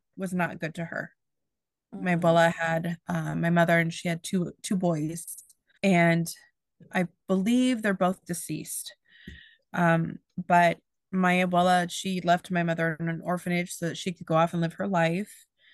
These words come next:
Speaker 1: you know, and then my mom moved with my grandfather to San Francisco when she was twelve and was once again put into an orphanage. So nobody really ever wanted her,
Speaker 2: It seems
Speaker 1: you
Speaker 2: like
Speaker 1: know?
Speaker 2: no one ever wanted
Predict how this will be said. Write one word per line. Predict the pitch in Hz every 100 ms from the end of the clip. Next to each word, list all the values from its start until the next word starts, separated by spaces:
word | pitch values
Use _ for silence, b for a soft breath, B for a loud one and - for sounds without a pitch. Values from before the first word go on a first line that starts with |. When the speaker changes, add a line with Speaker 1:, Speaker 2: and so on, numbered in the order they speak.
| b b _
Speaker 1:
you | 175
know, | 170 165 170 - -
and | 170 165 165 170 165 -
then | 170 165 165 - _ -
my | 175
mom | 175 170 165 170
moved | 180 175 - -
with | 170 170 170 -
my | 170 165 165
grandfather | 175 190 226 180 170 170 170
to | - 170
San | 175 170
Francisco | 170 170 - 202 - 170
when | 165 165
she | -
was | 165 165
twelve | - 202 180 156 190 - -
and | 185 170 165 165 165 -
was | 175 165 165
once | 170 170
again | 180 170
put | 165 175
into | 165 170
an | 170
orphanage. | 175 175 151
So | -
nobody | 180 214 240 247
really | 220 202
ever | 190
wanted | 175 175 170 170 - -
her, | - - - _ _ _ _ _ _
Speaker 2:
It |
seems | - -
Speaker 1:
you | 175
Speaker 2:
like | 156 160
Speaker 1:
know? |
Speaker 2:
no | 190
one | 196 202 185
ever | 190 190 175
wanted | 165 180 180 156